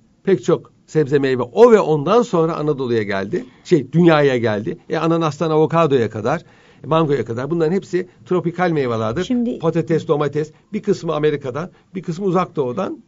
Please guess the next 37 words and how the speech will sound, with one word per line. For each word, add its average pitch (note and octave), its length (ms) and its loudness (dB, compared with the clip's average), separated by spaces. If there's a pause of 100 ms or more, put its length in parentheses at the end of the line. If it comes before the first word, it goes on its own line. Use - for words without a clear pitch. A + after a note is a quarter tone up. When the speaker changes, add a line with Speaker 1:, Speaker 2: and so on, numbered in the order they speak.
(480)
Speaker 1:
Anadolu'ya, A#2 460 -4
şey, C3+ 200 2
dü-, A#2+ 500 -4
e, A#2+ 440 -10
eski D3 260 -2
dünyaya A#2+ 320 -2
geldi. G2+ 360 -10
Speaker 2:
Bir G3 200 -4
iki - 160 -10
tanesini F#3+ 340 -6
anmadan F3+ 380 -6
geçmeyelim. E3 540 -4
Biri F3+ 140 -6
kabak, F3 440 -8 (180)
çok E3+ 180 -8
önemli. D#3 480 -4
Biz E3+ 240 -8
çok F3+ 200 -8
seviyoruz. D3+ 440 -2
Speaker 1:
Evet. B2 180 4 (220)
Speaker 2:
Yani F3 180 2
nasıl, G3+ 380 4 (300)
nasıl G#3 500 2
bize F#3+ 240 4
ait F#3+ 260 0
olmayıp F#3+ 380 0
bu F3 40 -10
kadar F#3 220 0
çok F3 220 -6
sevdiğimiz E3 540 0
bir D3 60 -12
şey. G#3+ 260 -6 (420)
Diğeri, A3+ 520 2 (480)
e, E3 100 -6
yine F3 440 -4
bizim G3 240 -2
coğrafyamıza F3+ 840 -4